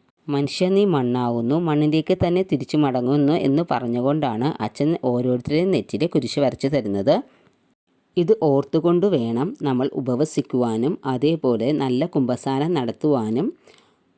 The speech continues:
ദാനധർമ്മങ്ങൾ, സൽപ്രവൃത്തികൾ എല്ലാം ചെയ്യുവാനും. അതേപോലെ തന്നെ ഈ നാളുകളിൽ നമ്മൾ ബൈബിൾ അരമണിക്കൂറെങ്കിലും വായിക്കുന്നത് നന്നായിരിക്കും. ഈ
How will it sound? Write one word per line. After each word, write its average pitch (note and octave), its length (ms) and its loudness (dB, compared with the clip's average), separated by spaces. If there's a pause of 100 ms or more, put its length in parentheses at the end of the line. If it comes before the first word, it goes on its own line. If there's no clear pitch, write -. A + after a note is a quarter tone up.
(300)
ദാനധർമ്മങ്ങൾ, C#3 840 -2 (100)
സൽപ്രവൃത്തികൾ C3 760 -2
എല്ലാം C3 380 0
ചെയ്യുവാനും. A#2 720 0 (100)
അതേപോലെ C#3 600 0
തന്നെ A2+ 280 -2 (360)
ഈ C#3+ 180 2
നാളുകളിൽ A#2+ 720 -2
നമ്മൾ A#2 280 -4 (140)
ബൈബിൾ A#2 400 -4
അരമണിക്കൂറെങ്കിലും C3 1000 -2
വായിക്കുന്നത് A#2+ 580 -2
നന്നായിരിക്കും. A#2 720 -4 (640)
ഈ D#3 140 -4